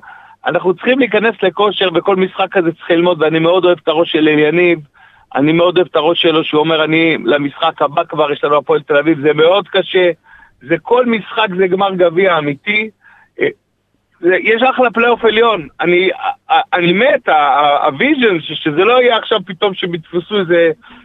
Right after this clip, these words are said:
יתרון של זה, אלא שעדיין יהיה סוג של מתח, ושבגביע אני אהיה פקטור, ובעיק-, ובעיקר נחשוב גם מה קורה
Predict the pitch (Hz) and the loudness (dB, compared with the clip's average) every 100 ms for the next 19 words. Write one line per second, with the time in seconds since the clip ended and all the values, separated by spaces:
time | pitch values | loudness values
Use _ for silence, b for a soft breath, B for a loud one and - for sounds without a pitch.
0 | _ 147 - 160 190 185 190 175 147 196 | _ -14 -2 2 2 2 0 0 0 0
1 | 214 180 - 160 185 220 202 190 185 170 | 2 0 0 -2 0 0 0 0 0 -2
2 | - 165 175 170 160 143 143 156 147 156 | 0 0 0 0 -4 -6 -6 -4 0 0
3 | 165 185 175 170 - 165 - 160 156 151 | 0 0 2 0 0 -4 -2 -2 -2 -4
4 | B B _ 127 156 170 180 - 147 156 | B B _ -2 -2 -2 -4 -6 -4 -2
5 | 170 165 320 302 196 - 294 185 156 170 | -2 0 0 0 -2 -2 -2 0 -2 -2
6 | - 196 214 | 0 0 2